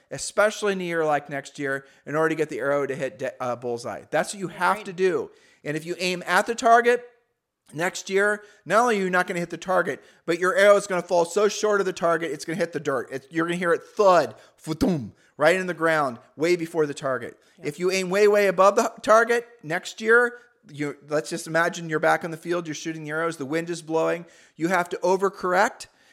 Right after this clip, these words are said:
Speaker 1: And as you overcorrect, putting the, you know, tilting the arrow up, you're gonna increase the arc, and then the arrow is gonna sail right in, boom, dead center, bullseye. That's the point. When you're goal setting, especially in a year like next year,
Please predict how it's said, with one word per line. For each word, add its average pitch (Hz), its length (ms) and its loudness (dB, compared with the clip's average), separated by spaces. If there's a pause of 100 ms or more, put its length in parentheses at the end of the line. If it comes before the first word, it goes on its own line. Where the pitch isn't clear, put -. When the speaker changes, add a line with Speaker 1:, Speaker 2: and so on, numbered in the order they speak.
(120)
Speaker 1:
And 156 220 -4
as 165 220 -2
you 180 80 -2
overcorrect, 185 580 0
putting 180 280 -2
the, 160 120 -8
you 156 140 -10
know, 143 80 -4
tilting 180 420 -6
the 170 80 -10
arrow 147 360 2
up, 185 280 0 (220)
you're 147 120 -4
gonna 160 140 -4
increase 190 440 -8
the 165 200 -10
arc, 190 400 2 (200)
and 147 160 -6
then 147 120 -8
the 139 240 -10
arrow 175 240 6
is 185 120 0
gonna 165 160 -4
sail 160 320 0
right 156 280 0
in, 170 340 -2
boom, 139 420 -2 (100)
dead 151 300 0
center, 123 440 -4 (100)
bullseye. 135 560 2 (360)
That's 160 260 4
the 196 140 -6
point. 160 400 -6
When 139 160 -10
you're 143 100 -2
goal 160 260 2
setting, 160 400 0
especially 202 640 -4
in 202 60 -6
a - 20 -6
year 175 240 -2
like 160 220 0
next 151 320 -8
year, 131 240 -4